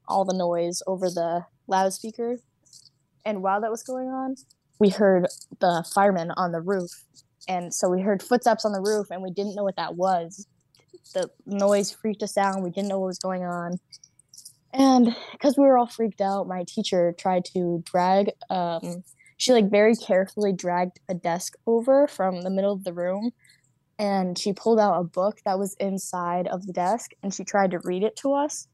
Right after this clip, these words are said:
But because she was so upset, the book was just shaking, her hands were shaking, and she was crying, and it was just not working. So after we had, like,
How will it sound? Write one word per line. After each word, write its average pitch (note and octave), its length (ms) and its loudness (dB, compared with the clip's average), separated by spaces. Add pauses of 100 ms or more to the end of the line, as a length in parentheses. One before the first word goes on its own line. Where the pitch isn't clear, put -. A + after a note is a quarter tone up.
(460)
But G3 240 -2
because G3 400 -2
she - 400 -4
was G3 200 0
so G#3+ 140 0
upset, G#3+ 640 -2
the F#3+ 80 -6
book G3+ 280 -4
was G3 140 0
just F#3+ 200 -8
shaking, G3 560 0
her E3+ 160 -6
hands F#3+ 320 -2
were F#3 60 -2
shaking, F#3 540 0
and E3+ 140 -6
she - 100 2
was F#3 120 4
crying, F3+ 720 0 (540)
and F#3 380 -2 (400)
it A#3 80 4
was A3 560 0
just - 560 -6
not G3 320 -2
working. F#3 580 -6 (300)
So G#3 720 2 (1040)
after A3 320 0
we B3 100 6
had, G#3+ 180 4
like, F#3 200 0